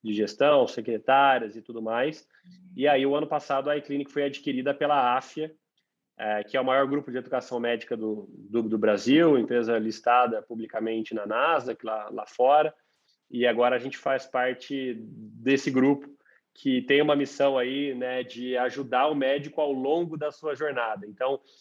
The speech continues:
a gente ajudando o médico dentro do consultório, a gente começa a resolver um problema e ajudar em algumas dores aí, que é uma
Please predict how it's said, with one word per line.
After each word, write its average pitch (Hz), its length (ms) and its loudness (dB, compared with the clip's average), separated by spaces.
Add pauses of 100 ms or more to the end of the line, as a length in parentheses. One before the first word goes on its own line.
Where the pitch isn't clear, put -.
(140)
a 117 120 2
gente 139 280 0
ajudando 139 380 2
o 139 60 2
médico 135 280 -2
dentro 135 300 -4
do 131 100 -6
consultório, 139 640 2
a 135 40 4
gente 139 300 -4 (300)
começa 135 320 2
a 147 40 0
resolver 139 300 2
um 143 80 4
problema 139 800 0
e 127 80 -4
ajudar 131 400 0
em 139 40 0
algumas 135 300 -4
dores 127 300 -4
aí, 135 300 -2
que 139 120 -10
é 135 60 0
uma 139 400 -2